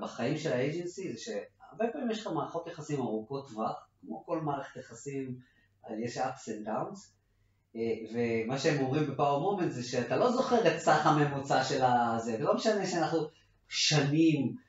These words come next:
נתנו להם דברים מדהימים לאורך כל הדרך, הם ז-, כאילו, הם זוכרים את הדבר האחרון שנכשלת בו, שזה בסדר, כאילו, זה החיים שלנו, ולא את השירות אבל מה שאנחנו צריכים לעשות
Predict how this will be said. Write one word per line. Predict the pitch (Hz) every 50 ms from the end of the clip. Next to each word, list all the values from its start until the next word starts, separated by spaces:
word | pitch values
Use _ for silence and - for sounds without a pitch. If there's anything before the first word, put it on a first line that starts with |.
| _ _ _ -
נתנו | 123 127 - 156 151 160 160
להם | 160 156 151 151 151 151 151 151 147 147 147 - - _ _ _ _ _ _ _
דברים | 151 139 123 - 170 165 175 185 185
מדהימים | 180 160 139 160 160 165 180 180 165
לאורך | 160 165 170 175 - -
כל | 190 175 170
הדרך, | 156 151 180 185 196 190 - - - - - - - _ -
הם | 165 175 170
ז-, | 151 147 - - - _ _ - - - -
כאילו, | - 175 170 170 170 165 160 151 156
הם | 165 160
זוכרים | 175 196 - - 247 233 214
את | 220
הדבר | 180 165 165 165 170
האחרון | 165 - 156 156 151 156 151 135
שנכשלת | 135 120 117 - - - 113 110 110 - 135
בו, | 139 - - - - - _ - - _ _ _
שזה | - 139 165 185
בסדר, | - - 254 240 214 151 127 110 - -
כאילו, | 131 127 127 131
זה | 127 147 -
החיים | - - - - 170 - 208 214 214
שלנו, | - - - - - - - 120 - - - - _ _ _ _ _ _ _ -
ולא | 120 120 156 - - - - 403 381 330 -
את | - 233
השירות | 214 - - 202 156 - 190 185 185 - - - _ _ _ _ _ _ - _ _ _ 127
אבל | 127 120 135 127
מה | 151 190 220
שאנחנו | 214 240 233 233 233 247 247 226
צריכים | - - - 220 220
לעשות | 202 190 208 233 226 220